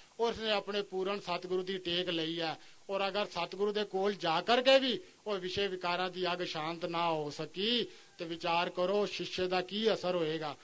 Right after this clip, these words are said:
ਯਾਨੀ ਕਿ ਉਹਨਾਂ ਦਾ ਇਸ਼ਾਰਾ ਹੈ ਕਿ ਭਿੰਡੀ ਗੁਰੂ, ਯਾਨੀ ਕਿ ਇਸ ਜਗਤ ਦੇ ਵਿੱਚ ਜਿਨ੍ਹਾਂ ਨੂੰ ਅਸੀਂ ਸਤਿਗੁਰੂ ਕਹਿ ਕਰਕੇ ਪੁਕਾਰਦੇ ਹਾਂ, ਜਿੱਥੇ ਭੀੜਾਂ ਇਕੱਠੀਆਂ ਹੋਈ ਨੇ, ਮੱਥੇ ਟੇਕੇ ਜਾਂਦੇ ਨੇ, ਵਿਚਾਰ ਕਰਕੇ ਦੇਖਣ ਵਾਲੀ ਗੱਲ ਹੈ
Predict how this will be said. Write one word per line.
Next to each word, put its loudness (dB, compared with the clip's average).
ਯਾਨੀ 0
ਕਿ -2
ਉਹਨਾਂ 2
ਦਾ 2
ਇਸ਼ਾਰਾ 2
ਹੈ 2
ਕਿ -6
ਭਿੰਡੀ 2
ਗੁਰੂ, 2
ਯਾਨੀ -2
ਕਿ -4
ਇਸ -2
ਜਗਤ 0
ਦੇ -2
ਵਿੱਚ -4
ਜਿਨ੍ਹਾਂ -2
ਨੂੰ -2
ਅਸੀਂ -4
ਸਤਿਗੁਰੂ -2
ਕਹਿ 2
ਕਰਕੇ -2
ਪੁਕਾਰਦੇ -4
ਹਾਂ, 0
ਜਿੱਥੇ 0
ਭੀੜਾਂ -2
ਇਕੱਠੀਆਂ -2
ਹੋਈ 2
ਨੇ, -2
ਮੱਥੇ -4
ਟੇਕੇ -4
ਜਾਂਦੇ -2
ਨੇ, 2
ਵਿਚਾਰ 0
ਕਰਕੇ 2
ਦੇਖਣ -2
ਵਾਲੀ 4
ਗੱਲ 0
ਹੈ 0